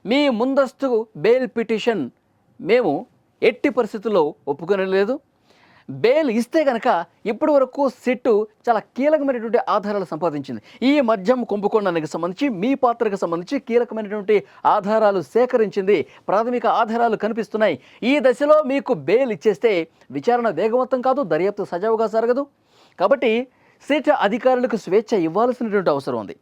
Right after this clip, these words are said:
క్లైమాక్స్కు చేరుకుంటున్నటువంటి ఈ కేసుకు సంబంధించి అది వేగం, అదే వేగం కొనసాగేయాలంటే, మరిన్ని కీలకమైనటువంటి ఆధారాలు సిట్ సంపాదించాలంటే మీకు బెయిల్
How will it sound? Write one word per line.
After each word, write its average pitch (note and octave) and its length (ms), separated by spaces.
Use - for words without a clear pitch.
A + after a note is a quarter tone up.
క్లైమాక్స్కు C4 680
చేరుకుంటున్నటువంటి G#3+ 920
ఈ F#3 140
కేసుకు F#3 420
సంబంధించి D#3 680
అది A3+ 200
వేగం, F3 580
అదే B3 260
వేగం B3 300
కొనసాగేయాలంటే, F#3+ 880
మరిన్ని C4+ 380
కీలకమైనటువంటి A#3 800
ఆధారాలు G3 680
సిట్ A#3+ 260
సంపాదించాలంటే F3+ 1040
మీకు F#3 480
బెయిల్ G3+ 320